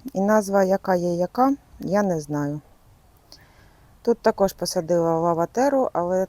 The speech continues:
тут вона ще не квітне, тільки пуп'янки. На задньому плані в нас міскантус китайський. Ось такий він, наче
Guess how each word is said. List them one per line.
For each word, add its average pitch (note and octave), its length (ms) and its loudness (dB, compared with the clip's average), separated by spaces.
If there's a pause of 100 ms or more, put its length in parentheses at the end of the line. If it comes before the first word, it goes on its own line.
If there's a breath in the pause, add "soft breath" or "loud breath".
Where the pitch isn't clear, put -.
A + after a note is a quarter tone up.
тут G#3 240 -10
вона G3+ 260 -6
ще - 200 -14
не G3 200 -8
квітне, D3+ 760 -14
тільки - 360 -12
пуп'янки. D#3+ 720 -14 (3000 soft breath)
На G#3 300 -2
задньому F3 600 -4
плані E3 440 -6
в D#3 40 -8
нас E3 460 -12 (540 soft breath)
міскантус F#3 760 -8
китайський. D#3 1000 -4 (1600 soft breath)
Ось F3+ 180 -12
такий F#3 460 -8
він, F3 280 -8 (100)
наче F3+ 500 -10